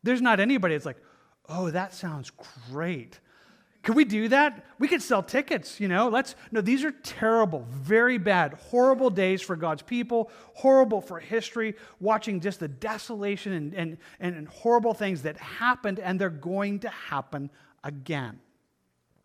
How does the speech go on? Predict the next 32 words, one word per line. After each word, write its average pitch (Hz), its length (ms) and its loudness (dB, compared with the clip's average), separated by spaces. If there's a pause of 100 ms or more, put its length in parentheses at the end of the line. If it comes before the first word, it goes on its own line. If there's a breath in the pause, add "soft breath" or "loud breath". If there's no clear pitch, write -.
(240)
And 185 200 -2 (160)
that's 190 320 0
the 262 80 -10
perspective 160 680 -8 (300 loud breath)
that 175 160 -4
Daniel 208 380 0
gets 196 260 -4
of 165 100 -4
the 156 100 -8
future, 226 480 -4
but 196 340 0
interestingly 240 580 -4
enough, 180 280 0 (200 loud breath)
it's 190 240 -2
this - 180 -10
future 175 340 -6
you 175 320 -2
get 220 200 -6
to 226 80 -10
see 139 260 -8
as 143 140 -6
well. 120 320 -12 (400 loud breath)
I 208 60 0
mean, 185 260 0
much 220 240 4
of 247 120 0
this 233 180 0
has 202 120 -4
already 185 280 2
happened. 160 420 -2
I 123 80 -10
mean, 139 220 -8